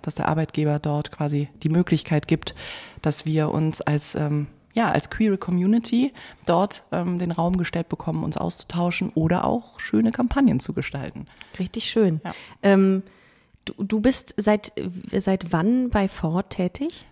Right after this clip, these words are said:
Speaker 1: Also tatsächlich schon, ähm, seit zweitausendsechs als, äh, spießige Bankkauffrau.
Speaker 2: Gestartet.
Speaker 1: Bin ich gestartet und ja, seitdem, ähm,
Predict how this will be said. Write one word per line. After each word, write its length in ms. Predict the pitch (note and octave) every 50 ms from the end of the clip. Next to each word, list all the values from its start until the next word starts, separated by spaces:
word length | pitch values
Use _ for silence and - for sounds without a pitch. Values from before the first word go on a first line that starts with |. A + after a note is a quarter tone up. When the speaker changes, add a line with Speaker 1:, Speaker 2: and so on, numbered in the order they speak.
| _ _ _
Speaker 1:
Also 160 | C#3+ C#3+ C#3 -
tatsächlich 500 | - E3+ D#3+ - G3 G#3 G#3 G#3+ F#3 -
schon, 360 | - F#3+ F#3+ F#3+ F#3+ F#3+ G3 -
ähm, 540 | - F3 F3+ F3+ F3 F3 E3+ F3 E3+ E3+ E3+ E3+
seit 160 | - E3+ -
zweitausendsechs 760 | - - F3+ F3 E3+ D#3 D#3+ D3+ D3+ D3 C#3 - - - - - _ _ -
als, 300 | _ D#3 D#3+ D#3 - -
äh, 280 | - D#3+ D#3 D3+ D3+ D#3 - _ _ _ - - _
spießige 560 | - - - - - G3 A3 - - - F#3 -
Bankkauffrau. 760 | - E3+ F#3 F#3+ - - G#3 G#3+ - - - A#3+ C4+ G#3 F3+ F#3 - - - - _
Speaker 2:
Gestartet. 680 | - G3+ - - - F#3+ F#3+ - - - - - - - -
Speaker 1:
Bin 140 | - G3 G3+
ich 140 | F#3 - -
gestartet 680 | - D3 - - D#3 C#3+ C#3 - - - C4 C4+ -
und 360 | - - F#3 F#3 F#3 F#3 F#3 - - - - - -
ja, 160 | A#3+ A3+ E3+
seitdem, 560 | - D#3 D3+ - - D#3 D#3+ E3+ G#3+ A3+ A3 - - - - - -
ähm, 520 | G3 G3+ G3+ G3+ G3+ G3+ G3+ G3+ G3+ G3